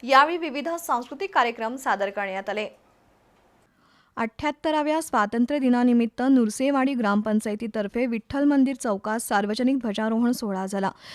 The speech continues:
सरपंच चित्रा रमेश सुतार यांच्या हस्ते ध्वजारोहण करण्यात आलं.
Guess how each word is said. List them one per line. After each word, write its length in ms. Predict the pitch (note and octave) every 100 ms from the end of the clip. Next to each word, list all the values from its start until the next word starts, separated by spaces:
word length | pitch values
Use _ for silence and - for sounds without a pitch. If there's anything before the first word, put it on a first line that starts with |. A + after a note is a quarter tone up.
| -
सरपंच 520 | - B3+ A#3+ C#4+ C#4+ E4 -
चित्रा 340 | B3 B3+ C#4+
रमेश 360 | D4+ C4+ C#4 -
सुतार 360 | - A3 A#3+
यांच्या 360 | B3 A3+ G#3+ A3+
हस्ते 340 | A3+ G#3+ B3
ध्वजारोहण 580 | A#3+ A#3 G#3 G#3+ G#3+ A3
करण्यात 380 | A3+ G3 G3 G#3
आलं. 140 | G#3